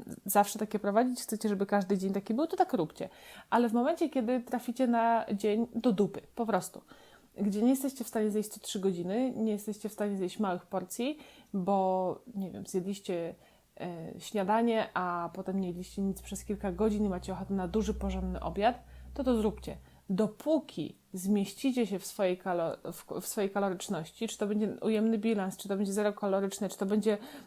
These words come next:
mm, e, nadwyżka kaloryczna, bo na przykład chcecie zbudować masę, chcecie przytyć, do-, dopóki mieścicie się w tym,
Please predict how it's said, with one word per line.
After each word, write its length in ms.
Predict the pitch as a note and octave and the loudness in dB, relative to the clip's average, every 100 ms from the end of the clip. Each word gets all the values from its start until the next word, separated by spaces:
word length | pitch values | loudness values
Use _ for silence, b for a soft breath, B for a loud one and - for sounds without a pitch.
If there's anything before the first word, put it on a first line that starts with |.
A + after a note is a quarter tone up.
| - | 0
mm, 540 | G#3+ G#3+ G3+ G3 F3 - - | 4 6 4 2 -2 -6 -8
e, 440 | - G3 F#3+ F#3 | -6 -2 -2 0
nadwyżka 440 | G#3 G3+ C#4+ C#4 | 2 2 2 2
kaloryczna, 420 | C4 G3+ G3 - G3+ | 4 4 2 0 2
bo 100 | G3+ | 2
na 100 | G3 | 0
przykład 220 | - G3+ | -2 -6
chcecie 280 | - - G#3 | -4 -2 0
zbudować 460 | G3 G3+ F#3+ F#3+ | 2 2 0 2
masę, 240 | G#3+ G#3+ F#3+ | 2 0 -4
chcecie 280 | - F#3+ | -4 -4
przytyć, 440 | G3 - F#3 C4+ - B B B - | -4 -4 -2 -2 -4 B B B 6
do-, 120 | G3+ | 6
dopóki 500 | G#3+ A3 D4 D#4 B3 | 8 4 4 6 8
mieścicie 460 | A#3+ A#3 B3+ B3+ A#3+ | 8 8 4 2 4
się 120 | A#3 | 4
w 80 | - | 4
tym, 300 | C4 F3+ | 4 4